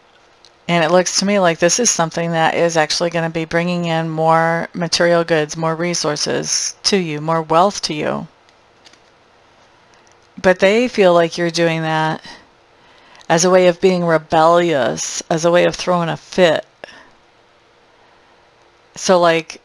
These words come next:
in the last example, if you signed up for a class, they're feeling like you're just doing this out of rebellion. You're just doing this to throw a fit 'cause you're not happy with them or whatever.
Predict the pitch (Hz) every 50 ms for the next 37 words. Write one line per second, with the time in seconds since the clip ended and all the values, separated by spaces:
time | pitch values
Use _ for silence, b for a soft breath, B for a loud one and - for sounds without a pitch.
0 | _ - 180 175 175 175 175 170 165 170 170 165 165 - - 160 160 170 175 170
1 | 156 - 156 151 156 - 196 190 190 - 190 185 175 170 160 - - 165 160 156
2 | - - 196 180 165 151 - - 175 170 175 - - 175 165 160 160 156 156 151
3 | 151 - 175 185 190 190 175 - - 160 160 156 156 151 151 - 156 151 151 151
4 | 156 151 151 147 143 143 143 143 147 156 180 185 190 175 - - 156 160 160 156
5 | 156 151 - - 160 - - 160 147 147 - - 143 131 - - _ _ _ _
6 | - _ _ _ _ _ - 180 151 185 185 180 165 165 165 160 156 165 156 156
7 | 156 - - 160 156 147 139 156 160 190 _ _ _ _ _ _ _ _ _ _
8 | - 156 147 151 151 156 160 165 151 - - - 170